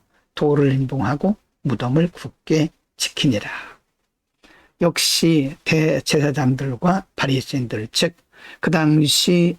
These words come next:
종교 지도자들은 예수님을 끝까지 이렇게 모욕하고 그리고 악한 모습으로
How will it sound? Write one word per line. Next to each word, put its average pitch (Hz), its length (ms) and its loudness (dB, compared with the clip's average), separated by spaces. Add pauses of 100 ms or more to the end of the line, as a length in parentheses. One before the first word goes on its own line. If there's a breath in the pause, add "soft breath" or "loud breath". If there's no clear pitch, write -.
(120)
종교 147 440 4
지도자들은 139 1400 0 (520 soft breath)
예수님을 202 640 4
끝까지 214 720 -2 (800)
이렇게 165 1120 2 (380)
모욕하고 156 1080 0 (720)
그리고 170 480 2
악한 233 720 4
모습으로 160 640 2